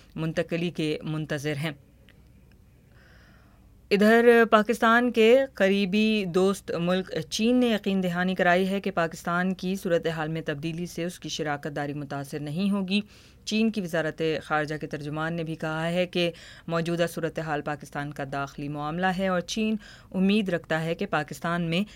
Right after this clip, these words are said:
تمام سیاسی پارٹیاں اور تمام فریق اپنے اندرونی معاملات کو مناسب انداز میں نمٹاتے ہوئے ملکی اور قومی مفادات کو ترجیح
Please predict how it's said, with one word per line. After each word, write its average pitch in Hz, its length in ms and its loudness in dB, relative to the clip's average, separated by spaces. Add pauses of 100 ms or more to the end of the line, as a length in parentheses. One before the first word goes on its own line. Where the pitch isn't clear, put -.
(240)
تمام 190 420 4
سیاسی 165 500 -2
پارٹیاں 156 560 -4 (260)
اور 160 120 -4
تمام 160 400 0
فریق 160 500 -4 (140)
اپنے 160 440 -4 (100)
اندرونی 165 440 -2
معاملات 147 560 -4
کو 180 120 -4
مناسب 160 480 -4 (120)
انداز 143 440 -4
میں 165 100 -6
نمٹاتے 143 420 -6
ہوئے 156 240 -2
ملکی 151 400 -6
اور 143 100 -6
قومی 165 320 -6
مفادات 143 680 -6
کو 147 180 -6
ترجیح 139 440 -8